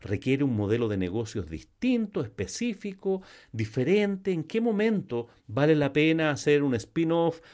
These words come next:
una empresa nueva, un negocio nuevo, un modelo de negocios nuevo para, para un área distinta o específica. Entonces, cuando uno empieza a manejar esta herramienta, y esa es la invitación, que tú la puedas manejar y no tener esta, solamente esta visión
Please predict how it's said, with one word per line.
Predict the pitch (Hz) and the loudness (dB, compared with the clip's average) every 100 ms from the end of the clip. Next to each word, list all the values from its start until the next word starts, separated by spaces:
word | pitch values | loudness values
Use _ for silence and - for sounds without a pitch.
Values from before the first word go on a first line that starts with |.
| - | -4
una | 131 135 | 2 4
empresa | 117 139 147 143 | 6 6 6 4
nueva, | 127 135 151 156 151 | 2 4 4 4 2
un | 143 113 | 0 -2
negocio | 104 135 143 127 | 0 -2 0 0
nuevo, | 127 139 147 147 | 0 0 0 -2
un | 123 | -2
modelo | 101 110 135 | -2 0 0
de | 120 | 0
negocios | 101 98 147 147 143 | 0 2 0 0 -2
nuevo | 131 135 143 147 147 - _ _ _ _ - | -2 0 0 -2 -8 -20 _ _ _ _ 0
para, | 123 127 127 117 - | 2 4 2 -2 0
para | 117 117 | 2 4
un | 120 | 4
área | 185 165 104 80 87 | 4 4 2 -2 -4
distinta | 98 - 220 120 - 80 | -6 -4 -2 -2 -4 -2
o | 87 | -2
específica. | - 101 - 220 - - - _ - - | -2 -4 -4 -6 -8 -12 -16 _ -20 -16
Entonces, | - 156 151 | -4 0 2
cuando | 156 143 143 | 2 2 2
uno | 196 | 2
empieza | 233 190 208 262 | 0 -2 -4 -2
a | |
manejar | 220 151 104 - 208 - _ _ - | -4 -4 -4 -4 -4 -6 _ _ -6
esta | 131 - | -4 -2
herramienta, | 175 170 185 175 104 - 73 | -2 0 2 2 2 0 0
y | 76 | 0
esa | 73 98 | 2 2
es | |
la | 98 | 2
invitación, | 104 113 139 277 269 - - _ | 0 -2 -2 -2 -2 -2 -12 _
que | - 113 | -6 -2
tú | 233 | 0
la | |
puedas | 226 247 180 | 2 2 2
manejar | 165 127 277 226 | 0 0 0 2
y | 127 | 2
no | 147 | 2
tener | 156 160 | 2 2
esta, | 160 147 127 - - | 0 -2 -2 -4 0
solamente | - 151 143 151 | 6 6 6 4
esta | 151 - | 0 0
visión | 113 104 - 147 156 147 139 | 0 -2 -2 -2 0 -2 -4